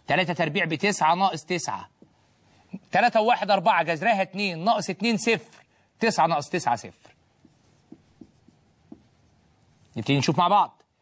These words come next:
الجذر التربيعي لس زائد واحد ناقص اتنين، تحت في المقام العامل الصفر ظاهر ولا مش ظاهر؟ المقام أهو. س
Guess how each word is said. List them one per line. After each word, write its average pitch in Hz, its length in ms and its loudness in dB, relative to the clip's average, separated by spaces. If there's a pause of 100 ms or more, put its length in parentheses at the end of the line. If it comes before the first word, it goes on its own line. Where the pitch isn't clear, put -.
(300)
الجذر 196 380 0
التربيعي 226 680 0
لس 226 220 -4
زائد 196 360 0
واحد 226 440 0
ناقص 233 260 0
اتنين، 175 480 -4 (360)
تحت 226 220 -2
في 214 100 -6
المقام 214 520 2 (260)
العامل 202 260 0
الصفر 220 340 -2
ظاهر 220 260 4
ولا 220 160 4
مش 214 100 -2
ظاهر؟ 185 380 2
المقام 147 360 0
أهو. 170 200 0 (1400)
س - 80 -12